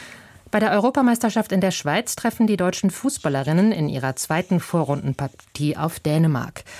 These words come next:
Anpfiff des Spiels in Basel ist um achtzehn Uhr. Das Team von Bundestrainer Christian Wück muss ohne die verletzte Kapitänin Julia Gwynn antreten.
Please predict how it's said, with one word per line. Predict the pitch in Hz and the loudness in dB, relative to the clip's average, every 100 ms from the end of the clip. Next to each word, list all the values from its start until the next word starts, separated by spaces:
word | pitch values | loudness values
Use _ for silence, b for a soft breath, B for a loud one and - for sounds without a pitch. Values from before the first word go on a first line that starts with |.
| B B | B B
Anpfiff | 143 143 - 151 | -2 -2 -2 -4
des | - 143 | -2 -4
Spiels | - 147 147 | -2 -2 0
in | 151 160 | 0 0
Basel | 165 135 139 | 0 -2 -2
ist | 147 - | -4 -2
um | 170 - | -2 -2
achtzehn | 131 - - 151 151 | -8 -8 -4 -2 -2
Uhr. | 131 120 - _ | -4 -6 -8 _
Das | - - | -12 -2
Team | 180 165 | 0 2
von | 160 151 | 2 0
Bundestrainer | 151 156 - 151 143 | 0 0 -2 -2 -2
Christian | - 160 - 147 156 | -2 -4 -2 -2 0
Wück | 240 208 | 0 0
muss | 165 - _ | 0 -2 _
ohne | 180 214 208 | 4 4 4
die | 190 | 0
verletzte | 190 165 - 147 | 0 -2 -2 -6
Kapitänin | 147 - 143 - 160 160 156 | -6 -6 -6 -2 2 2 2
Julia | 156 151 160 | 0 0 0
Gwynn | 135 175 170 | 2 2 2
antreten. | 135 135 - 156 175 | 0 -2 -2 -2 0